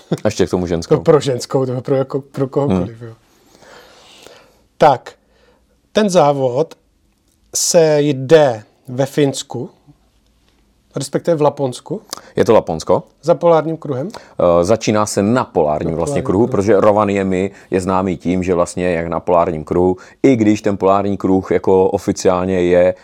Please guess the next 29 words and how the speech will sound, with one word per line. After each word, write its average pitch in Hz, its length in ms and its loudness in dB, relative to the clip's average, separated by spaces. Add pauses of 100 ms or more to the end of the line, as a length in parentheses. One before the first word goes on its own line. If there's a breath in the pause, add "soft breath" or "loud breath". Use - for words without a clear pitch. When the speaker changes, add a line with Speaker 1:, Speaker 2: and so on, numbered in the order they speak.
(120 loud breath)
Speaker 1:
na 87 80 0
mapách 85 360 0
ještě 85 200 -6
malinko 85 300 -2
vejš, 82 280 2
než - 180 -10
je 73 60 -8
město, 120 300 -4
Speaker 2:
Mhm. 135 100 -8 (240 loud breath)
Speaker 1:
ale 113 220 6
protože 98 400 0
to 95 120 -2
je 92 120 4
turistický 95 720 0
město, 82 480 -4
nebo 85 300 -4 (460)
takový - 220 -4
to 87 120 -2
centrum, 87 640 -2
to 85 220 -2 (420 loud breath)
vlastně 80 420 -4
toho 87 200 -2
Laponska, 90 600 -2 (260 soft breath)
tak, 82 440 -2
eh, 90 40 0 (640)
tam 98 220 -2
spousta 90 680 0
turistů, 87 420 -2
spousta 82 680 0